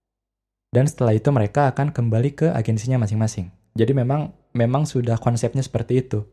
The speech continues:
aizwan ini memang sebuah grup yang dikonsepkan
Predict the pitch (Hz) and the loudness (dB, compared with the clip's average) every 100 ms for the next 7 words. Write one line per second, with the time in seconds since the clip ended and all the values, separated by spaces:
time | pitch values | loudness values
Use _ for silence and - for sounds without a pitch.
0 | _ 113 113 120 117 113 123 170 117 127 | _ 0 2 2 0 0 0 0 0 0
1 | 180 - _ _ _ _ _ _ _ _ | -2 -6 _ _ _ _ _ _ _ _
2 | _ _ _ _ - - 127 127 113 110 | _ _ _ _ -8 -4 2 4 4 0
3 | - 143 190 - 131 127 123 - 120 117 | 2 2 2 0 0 2 0 0 -2 -2
4 | 113 - - 120 165 190 | -4 -6 -6 -2 0 0